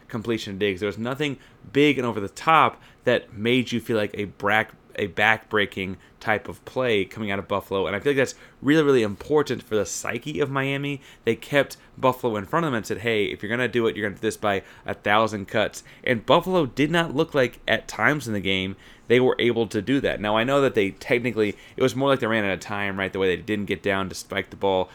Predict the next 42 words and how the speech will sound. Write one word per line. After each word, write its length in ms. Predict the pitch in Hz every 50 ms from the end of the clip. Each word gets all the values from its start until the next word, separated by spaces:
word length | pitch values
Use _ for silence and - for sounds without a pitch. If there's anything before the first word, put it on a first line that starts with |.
| - -
to 80 | - 110
get 100 | 95 87
the 40 |
field 240 | 92 - 113 107 104
goal 140 | 95 98 92
team 220 | - - 110 73
on. 220 | 71 101 104 98 87
That 100 | 67 -
still 160 | - - 139
would 80 | 147 139
have 60 | 113
been 100 | 120 107
a 100 | 101 98
really, 300 | 95 98 107 107 104 98
really 340 | 95 104 101 101 98 90 - - - - - - -
long 440 | - 104 98 95 95 95 95 90 - - -
field 240 | - 131 131 117 98
goal. 160 | 95 82 -
And 100 | - 113
while 220 | 113 117 113 101 - - - - - -
the 100 | - 123
defense 500 | 107 - - 143 165 160 - 190 180 156
could 180 | - - 139 - -
also, 320 | 98 117 139 135 - 143
I 20 |
guess, 200 | 123 113 117 107
technically 380 | - - 131 120 120 117 117 110
gold, 460 | 92 80 - 101 104 110 110 - - - 87
get 140 | 90 110 101
a 40 |
gold 220 | 87 - 107 107 92
stars 360 | - - 110 107 101 98 -
here 420 | - - 117 107 107 104 101 - - - - -
and 160 | - 107 107
a 60 | 107
detention 720 | 95 90 98 - - - 135 127 - - 110 104 101 95 - - - -
for 260 | - - 123 120 113
the 320 | 104 - 104 98 98 92 - - - _ - - -
butt 260 | 131 131 - - -
punt 260 | - - 208 - -
<laughs> 80 | - -
scenario 600 | - - 175 151 135 131 127 123 117 113 113 -